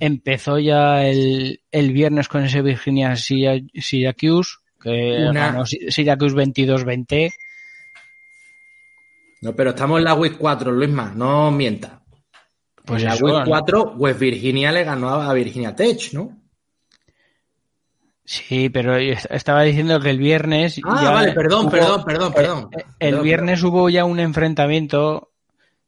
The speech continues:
Speaker 1: de, eh, el viernes, eso fue el jueves, la, la madrugada
Speaker 2: Sí, sí,
Speaker 1: del
Speaker 2: sí,
Speaker 1: jueves.
Speaker 2: perdón, perdón, Luisma.
Speaker 1: Sí, sí.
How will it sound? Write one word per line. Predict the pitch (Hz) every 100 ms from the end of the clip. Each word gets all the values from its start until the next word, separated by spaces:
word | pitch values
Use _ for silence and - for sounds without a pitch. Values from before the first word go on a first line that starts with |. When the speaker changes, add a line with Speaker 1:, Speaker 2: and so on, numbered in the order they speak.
| -
Speaker 1:
de, | 139 135 -
eh, | 139 131 127
el | 135 127
viernes, | 147 151 127 123
eso | 131 165
fue | 156 170
el | 160
jueves, | 147 151 120 110 - _ _ _ -
la, | 131 135
la | 135 139
madrugada | 135 131 135 180 160
Speaker 2:
Sí, |
sí, |
Speaker 1:
del | - 131
Speaker 2:
sí, |
Speaker 1:
jueves. | 170 135 113 117
Speaker 2:
perdón, | 151 135
perdón, | 123 131 127
Luisma. | 131 113 101 _ _ _ _ _
Speaker 1:
Sí, | - 143 135 123
sí. | 120 123 113